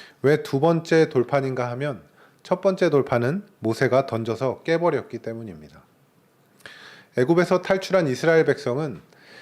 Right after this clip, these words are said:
앞으로의 삶을 살기 위한 기준과 또 규범이 필요했습니다. 그래서 하나님은 출애굽기 이십 장에,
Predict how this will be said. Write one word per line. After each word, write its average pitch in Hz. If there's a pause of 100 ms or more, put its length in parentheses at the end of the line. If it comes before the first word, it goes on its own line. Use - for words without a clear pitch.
(260)
앞으로의 190
삶을 185
살기 190
위한 139 (120)
기준과 143
또 -
규범이 147
필요했습니다. 147 (920)
그래서 139
하나님은 165
출애굽기 175
이십 113
장에, 113